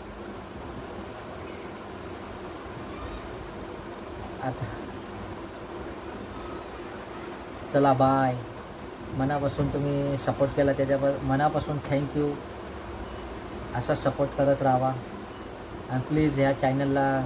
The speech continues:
सबस्क्राईब करा. चला बाय. हा व्हिडिओ तिच्याकडे पोचवा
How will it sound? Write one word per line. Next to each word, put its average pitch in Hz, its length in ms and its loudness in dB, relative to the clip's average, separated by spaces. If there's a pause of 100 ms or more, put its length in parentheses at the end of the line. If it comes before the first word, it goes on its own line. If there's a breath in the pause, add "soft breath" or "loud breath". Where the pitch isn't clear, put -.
(160)
सबस्क्राईब 151 420 4 (120)
करा. 131 200 4 (2500)
चला 120 180 2 (920)
बाय. 120 240 6
हा 120 340 6
व्हिडिओ 185 540 8 (720)
तिच्याकडे 185 360 4
पोचवा 156 560 6